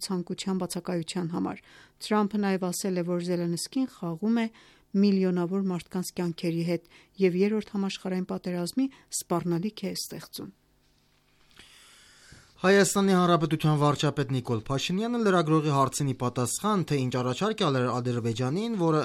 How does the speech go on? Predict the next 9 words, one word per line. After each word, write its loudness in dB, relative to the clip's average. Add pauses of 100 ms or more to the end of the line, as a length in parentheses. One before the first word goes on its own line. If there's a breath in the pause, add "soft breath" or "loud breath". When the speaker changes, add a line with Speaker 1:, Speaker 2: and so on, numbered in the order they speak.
Speaker 2:
ընդունել 0
է, 0 (320)
ընդունելի 0
է 0
լինելու -2 (420 soft breath)
Հայաստանի -2
ժողովրդի, -4
Ադրբեջանի -4
ժողովրդի -6